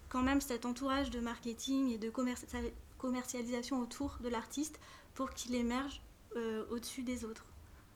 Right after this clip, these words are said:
Euh, et que l'emballage, finalement, euh, après, si c'est, c'est vraiment un artiste qui n'a pas une grande valeur artistique, il ne survivra pas et ce sera effectivement, comme disait Nelly, euh,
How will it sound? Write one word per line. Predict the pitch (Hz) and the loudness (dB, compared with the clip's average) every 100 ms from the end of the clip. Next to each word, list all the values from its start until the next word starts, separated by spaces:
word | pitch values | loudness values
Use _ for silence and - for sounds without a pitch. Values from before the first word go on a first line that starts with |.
| - - 247 | -20 -10 -6
Euh, | 226 220 | -4 -2
et | 220 | -2
que | 247 | 0
l'emballage, | 226 220 226 262 285 | 0 2 2 2 2
finalement, | - 226 214 220 254 254 | 0 2 2 2 4 4
euh, | 220 214 214 - - - - - - | 2 -2 -4 -8 -16 -18 -18 -20 0
après, | 233 233 277 262 | 2 4 6 6
si | - 247 | 4 0
c'est, | 254 240 240 233 | 2 4 4 2
c'est | 254 | 0
vraiment | 240 247 262 | 2 4 4
un | 262 | 4
artiste | 247 240 - 285 - 240 | 2 2 0 0 0 0
qui | 240 240 | 2 2
n'a | 220 - - - | 2 -2 -10 -2
pas | 262 269 | 4 6
une | 262 | 6
grande | 254 240 | 4 0
valeur | 240 233 | 0 0
artistique, | 226 - - - 269 - | -2 -6 -4 -4 -4 -2
il | 220 | 0
ne | 214 | 0
survivra | 214 233 226 226 226 | -2 -2 -2 0 0
pas | 262 | 2
et | 247 | 0
ce | 233 | -2
sera | - 226 | -4 -4
effectivement, | 233 226 - 233 254 | -4 -6 -4 0 0
comme | 247 233 | 0 -2
disait | 220 240 | -2 -2
Nelly, | 226 226 254 262 220 | -2 -2 -2 -2 -2
euh, | 208 | -4